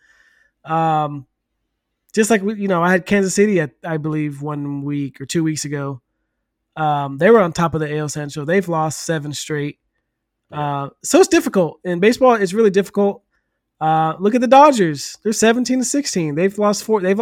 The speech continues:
Speaker 1: lost, like, fourteen out of the last eighteen.
Speaker 2: Yeah, they're struggling
Speaker 1: Um,
Speaker 2: right now.
Speaker 1: they're struggling. The Giants are still doing well. I've been saying that. Um, it, it, it's, it's difficult because they play so many games. But, uh, yeah, I agree with you in the, in the Saint Louis Cardinals doing well. I think they're gonna win that division.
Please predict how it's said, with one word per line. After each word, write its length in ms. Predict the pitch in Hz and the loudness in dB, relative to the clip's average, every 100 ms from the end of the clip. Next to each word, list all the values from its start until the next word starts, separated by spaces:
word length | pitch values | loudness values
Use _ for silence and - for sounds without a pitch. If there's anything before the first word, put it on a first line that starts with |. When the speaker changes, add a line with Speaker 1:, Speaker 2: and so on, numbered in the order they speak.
| - | -4
Speaker 1:
lost, 220 | 196 208 196 | -2 -2 -2
like, 100 | - | -4
fourteen 380 | 208 208 220 | -4 -4 -2
out 60 | 208 | -2
of 40 | |
the 60 | 180 | 0
last 240 | 180 175 175 | 0 -2 2
eighteen. 460 | 202 - 151 160 - _ _ _ _ _ | 0 0 -4 -6 -10 _ _ _ _ _
Speaker 2:
Yeah, 100 | 92 | -20
they're 100 | 107 | -20
struggling 320 | - 120 156 | -14 -6 -2
Speaker 1:
Um, 140 | 151 147 | 0 -2
Speaker 2:
right 80 | |
now. 260 | 95 95 95 _ _ _ - | -6 -14 -18 _ _ _ -10
Speaker 1:
they're 260 | 165 196 | 0 0
struggling. 480 | 202 190 180 170 175 | 2 2 4 2 -2
The 60 | 156 | -2
Giants 380 | 151 170 185 175 | -2 0 0 -2
are 40 | |
still 180 | - 190 | 0 0
doing 240 | 196 202 | 2 2
well. 200 | 180 170 | 2 2
I've 120 | 170 160 | 0 -2
been 140 | 180 | -4
saying 260 | 180 180 175 | -2 -2 -2
that. 340 | 156 156 156 _ _ _ _ _ _ _ | -2 -4 -6 _ _ _ _ _ _ _
Um, 600 | 151 160 165 165 165 165 _ _ - | -2 0 2 2 -2 -6 _ _ -2
it, 280 | 226 226 _ | -2 -2 _
it, 160 | 262 277 | -8 -4
it's, 280 | 262 - - | -4 -4 0
it's 260 | 240 - | 0 -2
difficult 600 | - 226 214 202 185 160 _ _ _ _ - | 0 2 2 0 0 0 _ _ _ _ -6
because 440 | 170 185 165 160 165 | -2 0 -2 -8 -18
they 280 | 170 180 | -10 -6
play 160 | 180 196 | 0 0
so 160 | 180 196 | 0 -2
many 140 | 185 | -2
games. 640 | 160 165 165 165 160 - - _ _ _ _ _ | -2 -2 -2 -4 -6 -10 -16 _ _ _ _ _
But, 160 | 165 165 | -2 0
uh, 360 | 160 156 151 156 | 0 0 -2 2
yeah, 160 | 185 | 4
I 60 | 220 | 4
agree 160 | 208 | 4
with 160 | 226 208 | 0 0
you 120 | 214 | 2
in 80 | 202 | 2
the, 120 | 196 | 2
in 100 | 180 | -4
the 60 | 175 | -4
Saint 160 | 185 | -4
Louis 140 | 175 175 | -2 -4
Cardinals 380 | - 156 156 143 | -4 -4 -4 -4
doing 200 | 156 151 | -6 -4
well. 360 | 147 147 147 143 | -4 -4 -4 -6
I 100 | 147 | -8
think 160 | 156 | -8
they're 80 | 147 | -8
gonna 120 | 156 | -8
win 120 | 151 | -6
that 120 | 143 135 | -8 -8
division. 640 | 139 160 156 165 156 156 | -6 -6 -4 -4 -6 -10